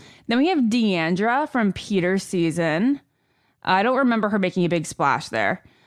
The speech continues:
Um, then we have Ivan from Claire and Tayshia season, fourth place. Jasenia from Matt's season. You know, she was always involved in the drama.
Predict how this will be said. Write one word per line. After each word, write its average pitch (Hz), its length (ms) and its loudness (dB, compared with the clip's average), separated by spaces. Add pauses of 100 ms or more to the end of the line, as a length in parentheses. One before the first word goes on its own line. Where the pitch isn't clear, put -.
(120)
Um, 185 260 2
then 190 80 2
we 214 80 2
have 220 120 -2 (140)
Ivan 220 600 2
from 208 380 0 (100)
Claire 156 340 0
and 208 80 0
Tayshia 175 260 -2
season, 185 340 0
fourth 160 280 -4
place. 160 440 -2 (460)
Jasenia 220 920 2
from 202 220 4
Matt's 170 320 0
season. 175 520 2
You 233 100 4
know, 160 160 2
she 208 200 -2
was 196 200 2
always 165 280 2
involved 160 340 0
in 160 80 2
the 156 80 2
drama. 139 560 0